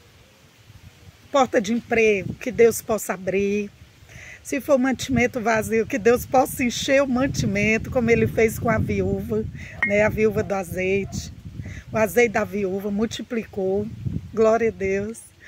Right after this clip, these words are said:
Deus é maravilhoso, é tremendo, é fiel. E o Senhor tem ouvido as nossas orações, tem se agradado do que nós estamos fazendo.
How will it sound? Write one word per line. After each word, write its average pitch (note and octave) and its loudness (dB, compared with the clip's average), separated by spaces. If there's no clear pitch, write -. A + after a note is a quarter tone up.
Deus A#3+ 4
é D#4 2
maravilhoso, C4 -2
é G3 -4
tremendo, G3+ -4
é F#3 -4
fiel. F#3+ -2
E B3 0
o B3 0
Senhor A3+ 2
tem A#3 0
ouvido A3+ -2
as G#3 -4
nossas F#3+ -6
orações, F#3 -8
tem B3+ 2
se B3+ 0
agradado A#3 0
do F#3+ -6
que - -8
nós F#3 -4
estamos F3+ -8
fazendo. F#3 -8